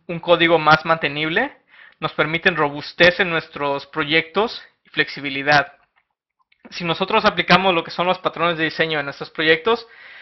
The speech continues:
aseguramos lo que son estas características. Eh, hay que recordar que, que los Cuatro Fantásticos, como ya les mencioné anteriormente, hicieron una investigación muy a fondo y muy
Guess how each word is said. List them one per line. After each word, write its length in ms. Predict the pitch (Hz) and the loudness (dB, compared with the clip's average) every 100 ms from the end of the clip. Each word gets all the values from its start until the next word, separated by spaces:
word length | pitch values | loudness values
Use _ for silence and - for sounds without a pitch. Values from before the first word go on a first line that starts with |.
| - - _ _ - | -20 -20 _ _ 2
aseguramos 840 | 160 - 160 170 175 196 240 - - | 2 4 2 6 4 6 0 0 -4
lo 160 | 185 - | -4 -4
que 80 | |
son 220 | 160 175 170 | -4 -2 -2
estas 240 | - 170 | -4 -6
características. 960 | 143 135 - 143 143 - 123 - - _ _ - - _ _ _ - | -4 -4 -4 -8 -8 -8 -4 -4 -6 _ _ -20 -20 _ _ _ -8
Eh, 520 | 151 143 135 139 139 147 | -2 0 0 0 2 2
hay 80 | 160 | 2
que 100 | 196 | 2
recordar 680 | 190 175 151 160 180 - | 2 2 6 6 6 2
que, 520 | - 151 139 135 - - _ _ _ | -6 -4 -2 -4 -10 -14 _ _ _
que 120 | - 143 | -4 -4
los 140 | 143 | -2
Cuatro 260 | 160 160 196 | -4 -4 -2
Fantásticos, 800 | 180 170 170 - 170 180 175 - | 0 2 2 0 -2 0 0 -2
como 240 | 151 139 | -6 0
ya 100 | 147 | 0
les 80 | 160 | 0
mencioné 280 | 151 151 147 | -4 -8 -6
anteriormente, 680 | 151 151 151 147 147 170 | -4 -4 -2 -4 0 -2
hicieron 400 | 156 - 147 147 | -2 -4 -2 -2
una 480 | 143 147 147 147 135 | -2 0 2 2 0
investigación 1040 | 156 143 139 - 147 139 - 151 151 156 147 - | -6 -8 -10 -6 -4 -2 -2 -4 -2 -4 -8 -16
muy 300 | 156 160 160 | -10 -4 4
a 80 | 160 | 4
fondo 460 | - 160 165 - 156 151 | 4 0 0 0 0 0
y 100 | |
muy 60 | 147 | -6